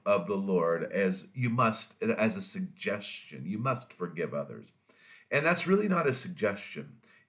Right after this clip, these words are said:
It's a command. And, and in fact, one of the things that we, we sometimes fail to do is we look at the Great Commission. It says, "Go into all the nations, baptizing them in the name of the Father, Son, and Holy Spirit." So make disciples, right?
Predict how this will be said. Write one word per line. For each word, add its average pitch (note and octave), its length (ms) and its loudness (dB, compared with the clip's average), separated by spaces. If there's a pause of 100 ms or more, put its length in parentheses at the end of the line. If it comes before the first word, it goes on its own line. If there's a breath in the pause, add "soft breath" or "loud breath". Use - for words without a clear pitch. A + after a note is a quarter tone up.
It's C3 240 4
a B2 160 4
command. G#2 880 -2 (260 loud breath)
And, A#2+ 160 2
and C3 160 4
in B2+ 80 0
fact, C3 240 4
one C#3+ 360 2
of F3 60 0
the C3 120 6
things A2+ 380 4
that A2 120 4
we, A2 300 2
we A#2+ 100 -2
sometimes B2 640 -2
fail G#2+ 220 2
to G#2 100 2
do G2 160 -2
is G#2 120 -2
we A2+ 100 0
look A2 180 4
at G#2+ 80 -4
the G2 60 0
Great G2 300 -2
Commission. G2+ 500 -2
It F#2 60 -4
says, F#2+ 180 -4
"Go G#2 240 2
into G#2+ 140 0
all G2 180 0
the F#2+ 100 -4
nations, F#2+ 380 -2
baptizing F#2+ 560 2
them F#2+ 160 0
in F2+ 120 -2
the F#2 60 -4
name F#2 100 -4
of E2 60 -12
the F2 60 -4
Father, F#2 400 4
Son, F#2+ 320 -2 (280 loud breath)
and G2+ 140 -4
Holy G#2+ 360 6
Spirit." G2+ 580 0
So E2+ 100 -10
make F#2+ 240 -2
disciples, F#2+ 600 0
right? F2 280 2